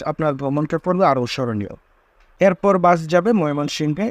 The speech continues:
যেখানে সংস্কৃতি, শিক্ষা আর কৃষি মিলেমিশে এক ভিন্ন আবহ তৈরি করেছে। ব্রহ্মপুত্র নদ ময়মনসিংহকে দিয়েছে অপরূপ সৌন্দর্য।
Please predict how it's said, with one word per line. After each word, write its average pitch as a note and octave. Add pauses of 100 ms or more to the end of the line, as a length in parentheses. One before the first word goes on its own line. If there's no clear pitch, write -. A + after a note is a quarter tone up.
যেখানে F3+
সংস্কৃতি, F#3+
শিক্ষা F3
আর E3
কৃষি E3
মিলেমিশে F3+
এক F3+
ভিন্ন E3
আবহ D3+
তৈরি C#3
করেছে। A#2+ (880)
ব্রহ্মপুত্র D#3+
নদ F#3
ময়মনসিংহকে D#3
দিয়েছে F3
অপরূপ E3
সৌন্দর্য। B2+